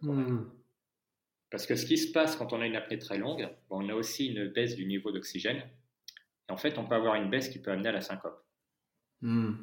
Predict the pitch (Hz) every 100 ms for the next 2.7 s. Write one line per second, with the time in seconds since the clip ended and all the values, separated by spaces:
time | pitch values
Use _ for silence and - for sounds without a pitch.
0 | - _ _ - _ _ _ _ _ _
1 | _ - 117 123 123 139 131 143 147 123
2 | 120 101 - 143 185 -